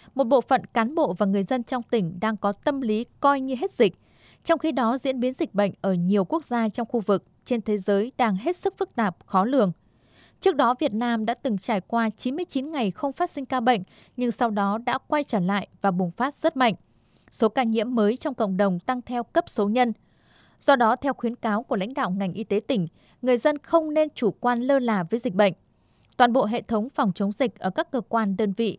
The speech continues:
các địa phương không được mất cảnh giác, chủ quan, lơ là,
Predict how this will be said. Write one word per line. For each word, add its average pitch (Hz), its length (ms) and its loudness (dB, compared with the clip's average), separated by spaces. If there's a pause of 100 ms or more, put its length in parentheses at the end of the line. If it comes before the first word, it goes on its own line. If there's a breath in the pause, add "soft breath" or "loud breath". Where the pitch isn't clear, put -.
các 320 140 -2
địa 240 120 0
phương 240 320 0 (180)
không 302 280 2
được 180 160 0
mất 269 240 -4
cảnh 208 180 0
giác, 294 260 -2 (300)
chủ 226 180 0
quan, 220 420 0
lơ 247 200 4
là, 214 260 2